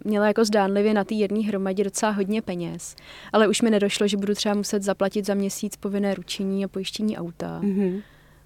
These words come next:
Speaker 1: A nebo nějaký další položky, které jsou v řádech desetitisíců a, a pak,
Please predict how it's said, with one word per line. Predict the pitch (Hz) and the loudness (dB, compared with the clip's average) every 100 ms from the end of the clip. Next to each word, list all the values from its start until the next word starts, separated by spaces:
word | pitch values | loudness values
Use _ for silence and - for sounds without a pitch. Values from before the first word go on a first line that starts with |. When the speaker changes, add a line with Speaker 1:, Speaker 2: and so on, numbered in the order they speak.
| - | -8
Speaker 1:
A | 190 | -4
nebo | 190 | 0
nějaký | 196 185 196 | 0 -2 0
další | 202 185 - | 2 2 0
položky, | 214 202 196 - 202 | -2 -2 -2 -4 -8
které | - 185 | -6 -4
jsou | 185 - 202 | -4 -4 -4
v | 190 | -2
řádech | 202 180 190 - | -2 0 -2 -2
desetitisíců | 196 190 208 196 190 202 - 185 - 185 180 214 220 | -2 0 0 -2 -4 -4 -4 -6 -4 -4 -4 -6 -6
a, | 190 185 185 190 - - | -4 -2 -4 -8 -16 -16
a | 202 | -12
pak, | - | -8